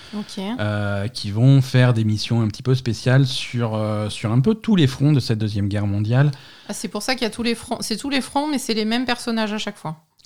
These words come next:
Speaker 2: Ouais, ouais, ouais, c'est ça. Euh, et c-, c'est, c'est les mêmes personnages qui vont se balader un petit peu sur tous les fronts. Euh,
Speaker 1: D'accord.
Speaker 2: on est sur le front ouest, sur le front est, en Afrique du Nord, en Pacifique.
Speaker 1: Ouais.
Speaker 2: Euh,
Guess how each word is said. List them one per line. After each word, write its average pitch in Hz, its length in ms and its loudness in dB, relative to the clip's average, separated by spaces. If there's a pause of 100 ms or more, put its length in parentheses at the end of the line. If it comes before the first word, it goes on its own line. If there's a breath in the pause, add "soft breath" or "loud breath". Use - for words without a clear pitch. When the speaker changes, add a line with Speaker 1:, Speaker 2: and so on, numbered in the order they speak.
Speaker 2:
Ouais, 127 80 2
ouais, 120 560 4
ouais, 101 180 -2
c'est - 160 -4
ça. 92 220 -4 (200)
Euh, 98 920 -6
et 110 80 -4
c-, - 340 -10
c'est, 113 560 -2 (240)
c'est - 140 -4
les 120 40 6
mêmes 151 140 8
personnages 131 420 4
qui 110 100 -4
vont 107 80 0
se 101 40 -2
balader 104 300 0
un 98 80 0
petit - 100 -14
peu 101 100 -8
sur - 200 -12
tous - 160 -4
les 113 80 2
fronts. 113 340 0 (460 loud breath)
Euh, 95 340 -2
Speaker 1:
D'accord. 95 220 -4
Speaker 2:
on 101 40 2
est 104 80 0
sur - 200 -4
le 92 60 -2
front - 200 -8
ouest, 127 300 4
sur - 100 -2
le 90 60 -4
front - 260 -8
est, 127 320 0
en 90 320 -4
Afrique 95 220 -6
du 95 100 -6
Nord, 117 300 2
en 95 60 -4
Pacifique. 113 840 -8 (100)
Speaker 1:
Ouais. 196 160 -6 (200 loud breath)
Speaker 2:
Euh, 98 440 -2